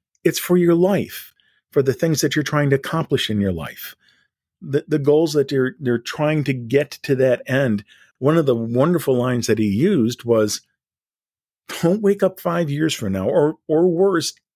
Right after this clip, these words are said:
ten or fifteen years from now and say, 'Where did the time go? I had such ambitions.'" If you, and if you're not working the plan, if you're not setting goals, then you're just going to experience life, and it's on,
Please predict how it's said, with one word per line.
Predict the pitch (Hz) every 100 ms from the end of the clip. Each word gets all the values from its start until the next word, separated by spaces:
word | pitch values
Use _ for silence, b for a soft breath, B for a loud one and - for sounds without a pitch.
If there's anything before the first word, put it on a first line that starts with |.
| _
ten | - 196
or | 190
fifteen | 185 - 208 - 202 196
years | 196 185
from | 127 113
now | 127
and | 135
say, | 135 165 156 B B _
'Where | 175 202
did | 202 180
the | 196
time | - 180 175 165
go? | 190 208 127 B B B 151
I | 170
had | 175 180
such | - - 190 190
ambitions.'" | 180 180 196 202 - 107 - - _ _ _ _ _ _ _
If | 127 190
you, | -
and | 160
if | 139
you're | 156
not | 165 233
working | 147 180 185 170
the | 151
plan, | - 156 117 85 80 - _ _ _ _ _ _ _ -
if | 120
you're | 135
not | 147 139
setting | - 160 156 131
goals, | 123 143 101 80 85 - - _ _ _ _ _
then | - 143 143 151
you're | - 151 156
just | 147 143 - -
going | 139 131
to | 120
experience | 120 - 147 147 135 120 -
life, | 117 110 117
and |
it's | 113 -
on, | 139 139